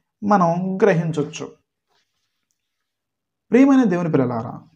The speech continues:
యేసుక్రీస్తు వారి జీవిత చరిత్రను మనం స్టడీ చేయడం ఎంతో శ్రేష్టమైన విషయం. ఆయన గురించి మనకు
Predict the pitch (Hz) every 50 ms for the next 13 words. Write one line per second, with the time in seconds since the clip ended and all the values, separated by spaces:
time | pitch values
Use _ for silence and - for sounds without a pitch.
0 | _ _ _ _ _ _ _ _ _ _ _ _ _ _ - 156 165 208 269 285
1 | - - 320 311 302 - 269 254 233 - - 247 220 208 190 180 175 170 156 147
2 | 156 165 160 - - - - _ _ _ _ _ - 156 139 131 123 - - -
3 | 254 277 302 330 330 311 - - - 170 190 233 233 - - 240 240 226 196 170
4 | 151 147 160 165 - - - - - 151 147 170 214 233 233 - - 185 156 147
5 | 160 180 208 - - - - _ _ _ _ _ _ _ _ _ _ _ _ _
6 | _ _ - 143 135 139 139 165 214 233 233 - 262 269 254 262 - - 160 143
7 | 151 156 156 - - - 160 151 147 147 165 208 220 - - - _ _ - 156
8 | 127 120 123 120 - - 139 131 123 - - _ _ _ _ _ _ _ _ _
9 | _ _ _ _ _ _ _ _ _ _ _ _ _ _ _ _ _ _ _ _
10 | _ - - 143 170 220 262 269 262 220 226 240 262 294 294 294 247 202 185 185
11 | 190 190 - 165 170 170 170 160 165 160 156 156 160 156 160